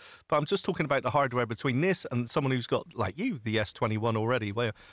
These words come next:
what is there hardware-wise that, that would make you update?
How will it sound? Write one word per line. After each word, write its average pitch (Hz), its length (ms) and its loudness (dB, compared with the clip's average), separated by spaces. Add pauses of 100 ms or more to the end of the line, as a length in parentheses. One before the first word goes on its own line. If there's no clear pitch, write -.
(160)
what 139 260 2
is 147 220 0
there 98 380 0
hardware-wise 104 960 0
that, 110 140 -2
that 117 160 -4
would 110 120 -2
make 110 420 2
you 107 240 -2 (100)
update? 98 480 -2